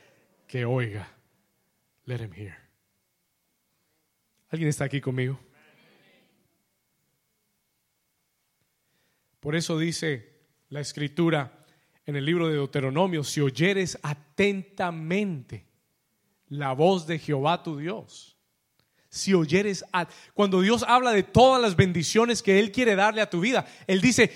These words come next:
"Si me oyeres aten-, if you would hear me, si me oyeres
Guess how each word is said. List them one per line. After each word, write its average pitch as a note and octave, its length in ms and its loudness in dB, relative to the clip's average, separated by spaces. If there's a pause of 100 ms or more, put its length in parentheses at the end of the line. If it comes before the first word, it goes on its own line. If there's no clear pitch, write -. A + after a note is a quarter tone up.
(140)
"Si A#3+ 280 4
me G#3 140 6
oyeres F#3+ 800 6
aten-, G3+ 480 2
if G3+ 120 0
you C4+ 120 4
would A#3 120 4
hear C#4 440 4
me, B3 260 -2 (1300)
si - 160 -4
me A3+ 100 6
oyeres A3+ 480 6